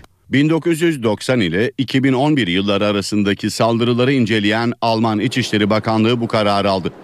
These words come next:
Bakanlık, söz konusu yıllarda gerçekleştirilen yedi yüz kırk altı saldırıda ölen sekiz yüz kırk dokuz kişinin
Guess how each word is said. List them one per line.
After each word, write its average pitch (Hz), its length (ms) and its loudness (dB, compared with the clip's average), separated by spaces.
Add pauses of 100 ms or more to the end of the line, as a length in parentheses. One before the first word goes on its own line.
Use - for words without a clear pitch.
(320)
Bakanlık, 113 500 0 (360)
söz 123 280 0
konusu 127 340 0
yıllarda 120 460 0
gerçekleştirilen 113 1000 0 (320)
yedi 120 240 0
yüz 135 200 2
kırk 127 260 -4
altı 120 220 0
saldırıda 117 500 0
ölen 113 320 0 (200)
sekiz 131 420 0
yüz 135 180 0
kırk 120 240 -4
dokuz 123 320 0
kişinin 113 460 0